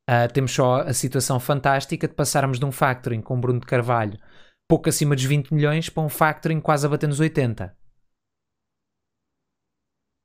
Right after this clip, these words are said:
No s-, no primeiro ano completo, ou neste caso no primeiro semestre completo de Varandas.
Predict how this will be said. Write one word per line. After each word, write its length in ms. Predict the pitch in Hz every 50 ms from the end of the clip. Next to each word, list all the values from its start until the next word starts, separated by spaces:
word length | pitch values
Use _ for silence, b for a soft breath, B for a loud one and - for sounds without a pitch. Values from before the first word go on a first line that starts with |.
| _ _ _ _ _ _ _ _ _ _ -
No 80 | 110
s-, 220 | - - - - 135
no 80 | 107
primeiro 400 | - 120 120 117 117 117 117 117
ano 360 | 117 120 117 120 120 120 127 - -
completo, 720 | - - 123 117 - 117 127 120 120 - - - - - _
ou 80 | - 123
neste 180 | 120 113 - -
caso 160 | 123 113 117
no 40 | 107
primeiro 240 | 120 120 120 117 110
semestre 360 | - 135 123 120 - - -
completo 440 | - 131 123 - - 123 120 123 -
de 40 | -
Varandas. 440 | 135 123 120 110 104 104 - -